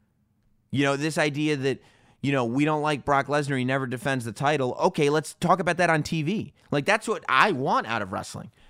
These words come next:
I love the idea that something that gets talked about, you know, on Squared Circle on Reddit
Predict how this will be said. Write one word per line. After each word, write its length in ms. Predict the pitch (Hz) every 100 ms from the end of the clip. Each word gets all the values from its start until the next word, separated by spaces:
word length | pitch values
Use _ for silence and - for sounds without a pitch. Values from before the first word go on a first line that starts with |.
| _ _ -
I 140 | 190
love 320 | 180 185 240
the 120 | 185
idea 440 | 143 127 110 104 101 - -
that 160 | -
something 320 | - 170 165
that 80 | 160
gets 220 | 151 147
talked 280 | - 147 147
about, 360 | 139 135 131 - _ _
you 120 | 151 165
know, 200 | 120 139
on 180 | 143
Squared 360 | 135 156 170 165
Circle 720 | 170 160 151 143 135 127 - -
on 220 | 131 120
Reddit 380 | 151 165 117